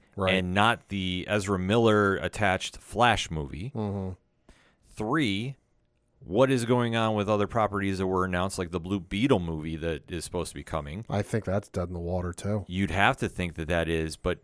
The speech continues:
Speaker 2: it's not really sure. I mean, that one is something that fans have been really looking forward to. Would Warner Brothers Discovery put that on ice? And then you have to think about, lastly,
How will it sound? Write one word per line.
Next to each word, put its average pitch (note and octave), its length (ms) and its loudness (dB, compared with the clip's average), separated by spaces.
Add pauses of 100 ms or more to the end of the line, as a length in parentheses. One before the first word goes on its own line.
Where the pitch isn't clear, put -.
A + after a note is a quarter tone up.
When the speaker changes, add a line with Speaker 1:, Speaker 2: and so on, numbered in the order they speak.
(160)
Speaker 2:
it's - 360 -8
not F2+ 300 -2
really F2 240 -2
sure. G#2 540 -2 (480)
I F#2+ 100 0
mean, F#2+ 340 -4
that A#2+ 220 4
one A2+ 220 2
is F#2 140 -2
something G2 580 -4
that F2+ 300 0 (120)
fans G#2 320 -2
have F#2 100 -2
been F2 160 -4
really G2 240 4
looking F2 240 -2
forward C3+ 500 -2
to. D#2+ 320 -4 (580)
Would F#2+ 320 2
Warner F#2 280 0
Brothers F2+ 340 0
Discovery E2+ 540 -2
put F2 220 -4
that E2+ 180 0
on E2+ 120 0
ice? C#3 500 0 (360)
And A#2 180 0
then B2 160 2
you A#2+ 100 0
have B2 180 0
to - 80 -6
think A#2 280 -4
about, G#2 320 2
lastly, F#2 800 -2